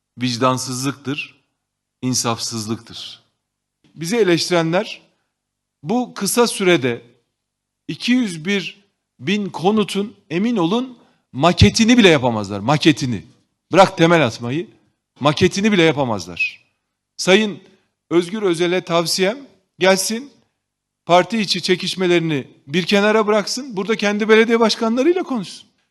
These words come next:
Hiçbir şekilde burada siyaset yapmıyoruz. Onlara bir araya geldiğimiz toplantılarda da biz bu takdiri görüyoruz. İnşallah Sayın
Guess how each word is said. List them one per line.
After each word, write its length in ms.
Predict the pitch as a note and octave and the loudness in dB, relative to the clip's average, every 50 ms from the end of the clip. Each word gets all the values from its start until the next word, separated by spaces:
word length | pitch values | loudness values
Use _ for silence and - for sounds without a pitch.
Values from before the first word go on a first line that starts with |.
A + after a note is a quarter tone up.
| _ _ _ _ | _ _ _ _
Hiçbir 320 | - E3 - - B3 C#4 C#4+ | -8 -8 -6 -2 0 0 2
şekilde 420 | - A#3+ A3 - A#3+ A3 A#3 A3 | 2 0 -2 -2 -4 -4 -4 -4
burada 180 | A3+ G#3 A#3 A3+ | -4 -4 -4 -2
siyaset 460 | - A3 G#3+ G#3+ G#3 G#3 A#3+ G3 G3 | 0 2 2 2 2 0 -4 0 2
yapmıyoruz. 640 | A#3+ A#3+ - - C4 G#3 E3 A#2 - - - - _ _ _ _ _ - | 2 2 2 0 -2 -4 -4 -6 -8 -12 -18 -20 _ _ _ _ _ -6
Onlara 420 | B2 D#3 F3+ G3 G#3 G#3 A3+ F#3+ | -4 -2 0 2 4 4 4 4
bir 60 | G3+ G#3+ | 4 4
araya 320 | A#3+ A#3 A3 G#3 G3+ F#3+ | 6 8 8 8 6 6
geldiğimiz 560 | D#3+ F3+ F#3 F#3+ F#3+ E3+ G#3 G#3+ A#3+ A3 - | 4 4 4 4 4 0 -2 -2 -2 -4 -2
toplantılarda 840 | - F#3 F3 D#3+ F3+ F#3+ G3 F#3+ F#3+ G3 G#3 G#3+ G#3+ G#3 A3 A3+ F3+ | -4 -4 -4 0 2 2 2 2 0 -2 0 0 0 0 0 0 0
da 240 | F#3 G3+ A3+ - - _ _ _ _ _ _ _ _ - | -2 -2 -2 -6 -10 _ _ _ _ _ _ _ _ -12
biz 260 | C3+ F3+ F#3+ F#3 F3+ | -10 -10 -10 -8 -10
bu 100 | F#3 F#3 | -10 -6
takdiri 420 | - G3+ F#3+ - - G3 F3+ G#3 A3 | -4 -4 -4 -4 -6 -8 -8 -6 -2
görüyoruz. 600 | G#3 G3+ G#3 G#3+ G#3+ F#3+ F#3 F#3+ - - - _ _ _ _ _ _ _ _ - | 0 0 2 2 2 0 -2 -4 -12 -20 -20 _ _ _ _ _ _ _ _ -4
İnşallah 600 | F#3 G#3 - - F3+ D#3+ D#3 D#3 F3+ G#3 B3 - _ _ _ _ _ _ _ _ _ _ _ _ | -2 -2 0 2 2 2 2 2 0 -2 -4 -8 _ _ _ _ _ _ _ _ _ _ _ _
Sayın 460 | - - D#3 F3 G3+ A3 A#3 - - | -6 -2 0 0 0 0 -4 -8 -14